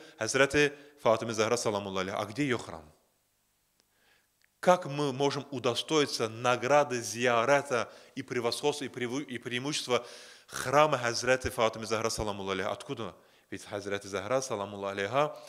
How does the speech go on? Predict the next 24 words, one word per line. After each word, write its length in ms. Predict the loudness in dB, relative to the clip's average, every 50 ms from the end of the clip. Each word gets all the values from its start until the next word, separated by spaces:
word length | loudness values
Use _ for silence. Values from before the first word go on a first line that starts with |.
| -20 -20 _ _ _ _ _ _
в 60 | -10
своем 180 | -6 -6 -6 -4
завещании 440 | -4 -4 -4 -4 -4 -6 -4 -6 -6
сказала: 380 | -8 -8 -2 0 0 0 0 -2
«До 180 | 0 0 0
прихода 440 | 0 0 -2 -6 -4 -2 -4 -4 -4
имам 200 | -6 -8 -8 -6
Замана, 260 | -6 -4 -4 -4 -6
чтобы 240 | -4 -4 -4 -4 -4 -4
мою, 360 | -4 -2 -2 -2 -2 -4 -10 -20 -20 _ _ _ _ _ _ _ _ _ _
чтобы 260 | _ -14 -14 -12 -8
моей, 180 | -6 -4 -4 -2
о 140 | -2 -2 -4
моей 220 | -2 0 -2 0
гробнице 560 | 0 -2 -4 -4 -4 -6 -10 -8 -8 -8 -10
никто 260 | -10 -12 -12 -8 -10 -10
не, 140 | -8 -10
не 200 | -12 -12 -10 -10
был 160 | -10 -10 -10 -14
в 80 | -14
курсе, 360 | -18 -18 -16 -16 -16 -18 -20 -20 -20
никто 240 | -20 -16 -14 -12
не 100 | -12 -12
знал». 280 | -12 -14 -14 -14 -16 -16